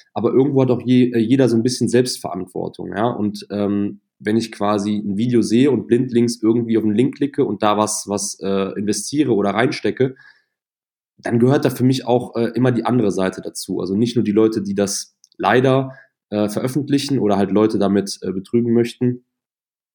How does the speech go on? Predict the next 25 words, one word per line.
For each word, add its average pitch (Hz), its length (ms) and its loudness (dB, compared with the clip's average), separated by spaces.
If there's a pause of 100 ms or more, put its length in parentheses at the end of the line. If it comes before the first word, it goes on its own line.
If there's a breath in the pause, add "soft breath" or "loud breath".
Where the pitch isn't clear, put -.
(160)
aber 98 240 0
auch 98 120 -4
die - 100 -6
Leute 101 220 2
selber, 87 440 2
ja. 95 140 -4
Also 95 200 -2
ich 98 140 -2
muss 120 160 0
auch, - 160 -6 (500)
wie 156 300 2
über 123 340 -2
allem 131 220 4
Leben, 127 280 4
ein 113 100 0
bisschen - 260 -6
Eigenverantwortung, 90 840 -6 (580 loud breath)
ähm, 90 480 -2
haben. 87 320 -2 (160)
Das 90 140 -4
ist 92 160 0
so 87 160 2
mein 92 260 2
Take 85 220 0
dazu. - 420 -10